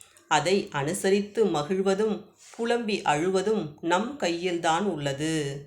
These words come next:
நேர்மையாக நடந்து அதன் பலனை பெறாத பொழுது தர்மம் தோற்பது போல தெரியலாம். ஆனால் என்றாவது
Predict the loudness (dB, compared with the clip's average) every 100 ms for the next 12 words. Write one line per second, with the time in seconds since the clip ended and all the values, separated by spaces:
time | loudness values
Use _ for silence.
0 | -20 _ _ _ _ _ _ _ _ _
1 | _ _ _ _ _ _ _ _ _ _
2 | _ _ _ _ _ _ _ _ _ _
3 | _ 2 6 6 4 0 2 0 0 2
4 | 2 2 -2 -2 -4 -2 0 0 -2 2
5 | 4 4 2 0 0 2 4 4 0 -2
6 | 0 0 2 0 -2 -12 -20 -14 2 4
7 | 4 2 0 -2 2 4 4 2 0 0
8 | 0 0 0 -2 -2 0 2 2 0 -2
9 | -14 -4 0 2 2 2 0 -8 0 0
10 | 2 4 4 4 -2